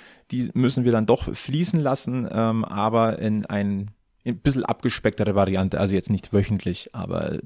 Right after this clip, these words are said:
deswegen der große Hinweis, folgt uns auf Facebook, Twitter, Instagram. Da bekommt ihr mit, sobald sich hier an diesem Stammtisch wieder was tut. Wir sind nicht weg vom Fenster, wir sind nur auf Standby.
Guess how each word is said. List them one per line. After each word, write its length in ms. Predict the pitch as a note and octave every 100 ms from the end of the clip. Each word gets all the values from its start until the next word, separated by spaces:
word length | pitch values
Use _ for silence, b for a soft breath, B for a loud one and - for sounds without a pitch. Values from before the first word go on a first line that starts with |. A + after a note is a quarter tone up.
| -
deswegen 500 | A2 A2+ G#2+ G#2+ -
der 220 | G#2 G2
große 340 | - C3+ F3
Hinweis, 360 | D3+ D#3 D3+ C#3
folgt 260 | C3 C3
uns 100 | B2+
auf 80 | A2+
Facebook, 320 | - A#2+ - G#2+
Twitter, 240 | G#2 -
Instagram. 520 | D3+ - - D#2 B2+ B B B
Da 80 | -
bekommt 500 | F2+ G#2 - B2 A#2+
ihr 280 | A#2+ A2 -
mit, 480 | A2 A2 D#3+ - -
sobald 400 | - - F#2+ G2
sich 160 | G#2 G2+
hier 180 | A2+ G#2+
an 100 | G2
diesem 160 | G2
Stammtisch 400 | G2 G2 G2 G2
wieder 160 | G2+ F#2+
was 160 | F2 -
tut. 240 | C3 C#3+
Wir 80 | A2
sind 180 | G#2+ -
nicht 300 | E3 A#3 G3+
weg 160 | G3+
vom 120 | E3
Fenster, 520 | C3 A#2 A#2+ C3 D#3+ C3
wir 80 |
sind 200 | A#2+ C3+
nur 160 | C3+ D#3
auf 100 | C3+
Standby. 500 | - C3 C#3+ - D#3+